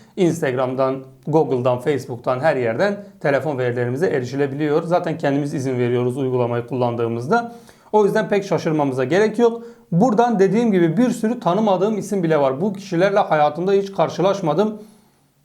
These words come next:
Hiç duymadım, hatırlamamak değil, hiç duymadığım isimler bile burada var. Bunların da telefon numaraları burada var. Tanımadıklarınızı silerseniz sizin için daha iyi olacaktır diye düşünüyorum.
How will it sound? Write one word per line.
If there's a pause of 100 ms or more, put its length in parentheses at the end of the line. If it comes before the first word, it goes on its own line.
(100)
Hiç
duymadım,
hatırlamamak
değil,
hiç
duymadığım
isimler
bile
burada
var. (260)
Bunların
da
telefon
numaraları
burada
var.
Tanımadıklarınızı
silerseniz
sizin
için
daha
iyi
olacaktır
diye
düşünüyorum.